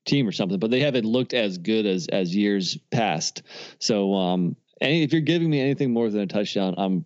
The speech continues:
I'm gonna jump all over the Buckeyes to at least cover that. They have a chance to win straight up. You know, I, I, I think it's a, it's pretty damn close to a fifty fifty game. Um, so yeah, if you're giving me seven, seven and a half points,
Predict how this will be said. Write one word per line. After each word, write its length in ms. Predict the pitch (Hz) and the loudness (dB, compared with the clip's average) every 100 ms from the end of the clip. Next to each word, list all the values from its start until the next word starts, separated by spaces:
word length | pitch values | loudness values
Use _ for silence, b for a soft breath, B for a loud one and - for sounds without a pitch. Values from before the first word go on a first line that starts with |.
| - | -2
I'm 80 | 98 | 0
gonna 140 | 90 | 0
jump 320 | 78 98 87 | 0 -2 0
all 260 | 92 98 98 | 0 0 0
over 160 | 98 | 0
the 100 | 87 | 0
Buckeyes 520 | 82 95 85 87 80 - | -2 -2 0 0 -2 -2
to 120 | 92 | -2
at 80 | 87 | 0
least 220 | 90 - | -2 0
cover 220 | 98 85 | 0 2
that. 320 | 82 82 - _ | 2 0 -4 _
They 120 | 123 | 0
have 100 | 143 | 0
a 20 | 127 | -2
chance 440 | - 143 127 - | -2 -2 -2 0
to 80 | 127 | 0
win 160 | 120 113 | 0 2
straight 240 | 123 139 | 0 2
up. 240 | 95 - - | 0 -4 -2
You 160 | 95 | 0
know, 140 | 98 101 | 2 0
I, 120 | 104 - B B B B B - | -2 -8 B B B B B -2
I, 160 | 117 - | -2 0
I 120 | 123 139 | 0 2
think 160 | 151 | 2
it's 100 | 131 | 0
a, 120 | 120 - - | -2 -2 -4
it's 100 | 117 | -4
pretty 280 | - 170 156 | -2 0 2
damn 180 | 135 120 | 2 0
close 240 | 135 143 | 0 0
to 80 | 117 | 0
a 40 | 101 | 0
fifty 240 | 123 98 | -2 -2
fifty 300 | 90 117 101 | -2 0 0
game. 360 | 90 80 78 - _ _ _ 107 | 0 0 -2 -6 _ _ _ -2
Um, 480 | 95 92 87 78 - | 0 0 0 -4 -2
so 260 | 113 101 | 0 2
yeah, 260 | 95 113 85 | 2 2 0
if 120 | 82 | -2
you're 100 | 127 | 0
giving 200 | 131 127 | 0 0
me 140 | 127 107 | 0 0
seven, 400 | 120 120 123 117 | 0 0 -2 -2
seven 240 | 127 117 | -2 0
and 80 | 117 | -2
a 40 | |
half 60 | 98 | 0
points, 500 | 117 120 117 - | 0 0 -2 -6